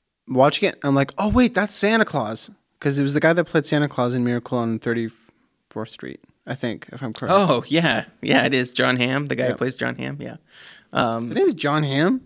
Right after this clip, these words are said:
Speaker 1: Like,
Speaker 2: No, that's the character name.
Speaker 1: Oh, I was like, "Jon Hamm, like, the actor now? Is there two Jon Hamms?" But anyhow.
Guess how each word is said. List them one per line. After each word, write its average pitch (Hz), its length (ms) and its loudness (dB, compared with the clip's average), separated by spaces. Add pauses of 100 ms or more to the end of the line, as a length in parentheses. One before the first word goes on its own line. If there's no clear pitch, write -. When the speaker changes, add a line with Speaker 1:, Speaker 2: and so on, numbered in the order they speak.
Speaker 1:
Like, 139 280 2 (220)
Speaker 2:
No, 127 320 4
that's 123 240 0
the 127 80 -2
character - 380 -6
name. 104 240 -14 (420)
Speaker 1:
Oh, 147 220 2
I 131 120 -2
was 160 120 2
like, 151 160 2
"Jon 151 200 0
Hamm, 170 220 4
like, 143 160 2
the 113 100 -6 (120)
actor 185 340 2
now? 233 380 2 (360)
Is 139 120 -4
there 320 140 4
two 240 260 2
Jon 240 240 2
Hamms?" 208 400 0 (440)
But 120 240 -2
anyhow. 120 360 -4